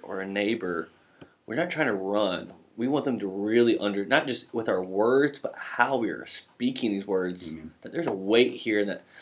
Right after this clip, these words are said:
Speaker 1: it's calling for a response. Like, sharing the gospel, sh-, Paul, Paul says that he's pleading, he's persuading. These are the words that he uses with sharing the gospel. I think there's that weight there. So we don't wanna just, we're on vacation, our family, you know, they're lost. It's, uh,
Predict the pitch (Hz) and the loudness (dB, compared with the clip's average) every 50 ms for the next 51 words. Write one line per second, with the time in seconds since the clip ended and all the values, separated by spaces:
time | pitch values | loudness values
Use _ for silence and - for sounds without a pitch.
0 | - - - - - - - - - - 156 147 135 123 113 - - 107 104 101 | -20 -18 -14 -12 -10 -8 -8 -6 -2 0 2 4 4 2 2 0 -2 -4 -4 -4
1 | 95 92 92 - - - 101 101 98 92 87 87 - - 87 85 92 - - - | -4 -6 -8 -10 -6 -4 -2 -2 -2 -4 -6 -8 -12 -14 -14 -14 -16 -16 -18 -20
2 | - - - - - - _ _ _ - - - - 151 151 135 120 - 117 113 | -20 -20 -20 -20 -20 -20 _ _ _ -12 -4 2 4 6 6 6 4 6 6 6
3 | 117 120 - - 107 98 98 - - - - - - _ _ _ _ _ - - | 6 4 2 -2 -4 -4 -4 -4 -8 -10 -16 -20 -20 _ _ _ _ _ -8 -8
4 | 127 - - - - 127 120 123 117 98 - - - _ _ _ - 120 110 107 | -8 -8 -8 -6 -6 -4 -4 -4 -4 -6 -6 -8 -12 _ _ _ -12 -10 -8 -8
5 | 101 98 - - - - - 127 127 131 131 123 110 107 95 90 90 92 - 104 | -8 -10 -12 -16 -16 -8 -2 2 6 6 6 6 6 4 2 0 -2 -6 -6 -6
6 | 101 95 - - - - 127 120 - - - 107 104 113 113 117 120 117 104 101 | -6 -6 -8 -10 -10 -8 -8 -8 -8 -10 -4 0 2 2 4 4 4 4 2 0
7 | 92 98 113 135 135 135 127 107 98 104 110 110 110 98 95 101 107 110 101 98 | 0 0 0 0 2 2 2 2 2 2 2 2 0 0 -4 -8 -10 -10 -8 -6
8 | 110 113 107 104 104 98 90 90 - 82 85 - _ - - - - - - _ | -4 -4 -4 -4 -4 -6 -8 -8 -10 -12 -12 -14 _ -20 -20 -20 -20 -20 -20 _
9 | _ - - - 123 107 101 95 92 92 90 92 80 78 98 101 - - - 78 | _ -8 -4 0 0 2 2 0 -2 -4 -6 -4 -4 -4 -4 -6 -8 -8 -8 -8
10 | 95 107 - - - - - - _ _ _ _ _ _ _ _ - 110 101 104 | -6 -6 -8 -8 -8 -10 -14 -16 _ _ _ _ _ _ _ _ -6 -4 -2 -2
11 | 92 - - 95 104 107 101 73 80 85 - - 123 123 139 113 127 131 123 117 | -4 -4 -2 0 2 2 2 0 -2 -6 -6 -2 0 0 2 2 2 2 2 2
12 | 107 101 104 101 - - _ _ _ _ _ _ _ _ _ _ _ _ _ - | 0 -2 -4 -8 -10 -12 _ _ _ _ _ _ _ _ _ _ _ _ _ -2
13 | 117 123 117 104 110 107 - - 117 110 - 107 98 - 110 110 113 113 113 110 | 0 2 2 2 2 2 2 2 2 2 0 -2 -2 0 0 0 0 0 2 4
14 | 110 110 107 107 107 104 101 107 101 101 104 98 98 104 107 113 113 110 110 113 | 4 4 4 4 2 2 2 2 2 2 2 2 6 8 12 12 12 12 12 12
15 | 113 - 113 101 - - - | 8 2 -4 -8 -8 -10 -12